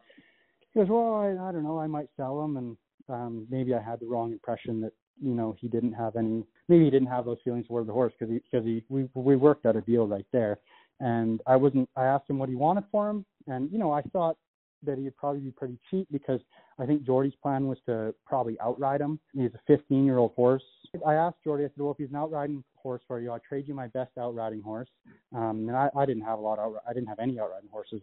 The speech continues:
Actually, that was my only outriding horse. But he was a good outriding horse <laughs> because I got him from Mitch two or three years prior. And he was, his name was Crew Leader, and he was a fifty thousand dollar claimer, I think, um, that Kirk had claimed, and, and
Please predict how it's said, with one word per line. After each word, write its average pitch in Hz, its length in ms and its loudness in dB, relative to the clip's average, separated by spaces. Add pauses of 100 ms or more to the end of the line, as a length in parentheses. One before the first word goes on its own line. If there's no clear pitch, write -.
Actually, 110 220 -2
that 113 60 2
was 104 100 0
my 107 100 0
only 120 280 2
outriding 107 380 -6
horse. 113 220 -6 (400)
But 196 80 8
he 190 80 10
was 156 80 8
a 156 40 2
good 156 120 8
outriding 143 400 2
horse 117 220 -8 (400)
<laughs> 160 240 0 (480)
because 139 340 0 (180)
I 135 120 -2
got 139 240 4
him 143 80 -6
from 113 200 -6
Mitch 135 200 -6 (200)
two 147 120 -2
or 127 120 -2
three 135 140 -2
years 123 160 -2 (100)
prior. 117 400 -2 (380)
And 117 240 -4
he 117 80 -2
was, 117 200 -2
his 123 180 -4
name 131 160 0
was 117 100 -2 (160)
Crew 151 300 4
Leader, 123 440 0
and 110 140 -6
he 113 80 -4
was 107 100 -6 (200)
a 113 240 -2
fifty 156 260 2
thousand 135 360 2
dollar 120 260 2
claimer, 113 480 -4
I 101 100 -4
think, 104 300 -6 (460)
um, 107 100 2
that 110 180 -2
Kirk 120 300 2
had 110 100 -4
claimed, 104 360 0
and, 101 160 -2
and 110 260 0